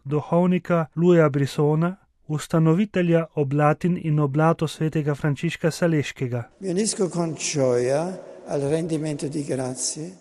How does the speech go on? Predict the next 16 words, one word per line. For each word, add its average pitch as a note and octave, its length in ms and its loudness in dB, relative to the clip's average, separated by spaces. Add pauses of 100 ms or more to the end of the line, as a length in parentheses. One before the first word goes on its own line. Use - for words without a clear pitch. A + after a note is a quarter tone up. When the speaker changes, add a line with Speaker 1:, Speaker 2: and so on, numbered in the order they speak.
(100)
Speaker 1:
Z B2+ 80 -6
veseljem D3+ 580 2
se - 160 -4
pridružujem D#3 680 2
zahvaljevanju D3+ 800 2
škofijske - 680 -4
skupnosti D#3+ 680 -4
v D3+ 80 -2
Triaju C#3+ 640 0 (280)
ter D3+ 160 -2
duhovnim C#3+ 520 2
sinovom D#3 600 0
in C3 140 -2
hčeram F#3 520 0 (120)
novega D3+ 600 2
blaženega. B2+ 720 -2